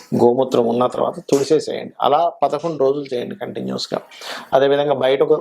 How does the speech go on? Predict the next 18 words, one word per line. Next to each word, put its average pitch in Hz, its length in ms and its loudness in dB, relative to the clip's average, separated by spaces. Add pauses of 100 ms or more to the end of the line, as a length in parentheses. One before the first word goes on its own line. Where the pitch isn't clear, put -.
(100)
గుమ్మడికాయ 135 380 0
లాంటిది 127 300 -12
కట్టుకోండి. - 520 -8
దీనివల్ల 147 360 2
ఏమవుతుందంటే, 127 560 -6
ఇంటికి 165 380 0
ఉండేటువంటి 156 500 0
నెగటివ్ 139 420 0
ఎనర్జీ 135 300 0
ఏదైనా 120 220 0
ఉన్నా 127 200 -6
పోతుంది. 135 420 -4
ఎందుకంటే 147 400 2 (640)
మనము 185 560 2 (280)
కేవలం, 185 400 4 (1080)
మనం 160 220 2 (360)
మహాదశ, 160 520 2
అంతర్దశ, 156 520 0